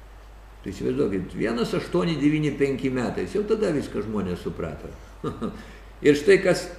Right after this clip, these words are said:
<coughs> kur ten yra esmė šitoj knygoj. Čia Martynas rašo, bet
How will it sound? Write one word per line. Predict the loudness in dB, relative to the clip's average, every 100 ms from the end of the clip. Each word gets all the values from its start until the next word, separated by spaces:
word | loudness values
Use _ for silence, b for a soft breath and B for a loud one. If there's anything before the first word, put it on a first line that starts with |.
| 0 0
<coughs> | 6 6 6 2
kur | 2 2
ten | 2
yra | 4 4
esmė | 4 4 4 4 -4 -14 -18 B B B -18 -6
šitoj | 0 2
knygoj. | 2 0 0 2
Čia | 4
Martynas | 4 4 4 2 2 2
rašo, | 0 -2 -6
bet | -4 -6 -2